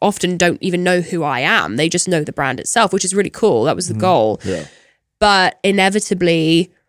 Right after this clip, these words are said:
Speaker 1: I, you know, I saw content a year ago where I was like, "That is not what I want this to be about. That's not what the brand's about." So
Speaker 2: Was it content you guys produced?
Speaker 1: No, it was,
Speaker 2: Okay.
Speaker 1: like, someone who had the product and were doing it their
Speaker 2: Really?
Speaker 1: own way. Yeah.
Speaker 2: Okay.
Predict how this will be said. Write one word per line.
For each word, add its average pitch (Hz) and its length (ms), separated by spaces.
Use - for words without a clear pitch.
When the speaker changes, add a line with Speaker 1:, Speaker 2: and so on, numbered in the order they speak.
Speaker 1:
I, 180 320
you 202 120
know, 165 100
I 160 80
saw 185 280
content 185 680
a - 40
year 165 260
ago 156 340
where 160 80
I 165 40
was 160 120
like, 147 200
"That 180 320
is 170 180
not 160 280
what 143 140
I 156 80
want 143 240
this 156 220
to 165 100
be 160 140
about. 147 340
That's 151 180
not 180 200
what 143 100
the 156 80
brand's 175 340
about." 175 300
So - 100
Speaker 2:
Was 143 100
it 143 80
content 139 340
you 131 100
guys 135 180
produced? 151 540
Speaker 1:
No, 165 220
it 185 100
was, 190 160
Speaker 2:
Okay. 180 60
Speaker 1:
like, 156 160
someone 175 320
who 175 100
had 170 220
the - 80
product 123 400
and 180 80
were 170 80
doing 147 240
it 117 120
their 117 120
Speaker 2:
Really? 151 240
Speaker 1:
own 110 60
way. 123 240
Yeah. 104 420
Speaker 2:
Okay. 98 80